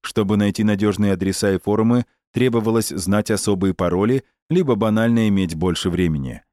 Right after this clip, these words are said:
Но последнее неожиданно оказалось в дефиците. Деньги у Паши быстро подошли к концу, и приходилось искать подработки, дешевые хостелы и прочие способы свести концы с концами.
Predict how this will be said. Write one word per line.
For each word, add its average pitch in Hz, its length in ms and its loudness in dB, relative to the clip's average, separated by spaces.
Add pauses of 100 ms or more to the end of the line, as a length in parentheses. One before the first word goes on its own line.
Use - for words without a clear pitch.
(160)
Но 98 140 0
последнее 87 800 -2
неожиданно 90 640 0
оказалось 82 540 -4
в 76 80 -8
дефиците. 82 720 -4 (680)
Деньги 123 320 0
у 139 100 0
Паши 123 340 -2
быстро 98 400 -2
подошли 85 420 -2
к - 60 -12
концу, 92 500 -2 (280)
и 127 100 -2
приходилось 95 600 -2
искать 82 320 -2
подработки, 82 720 -2 (280)
дешевые 104 480 0
хостелы 123 600 -2 (200)
и 82 100 0
прочие 110 460 -2
способы 92 540 -2
свести 82 420 -2
концы 82 380 -2
с - 60 -8
концами. 69 640 -4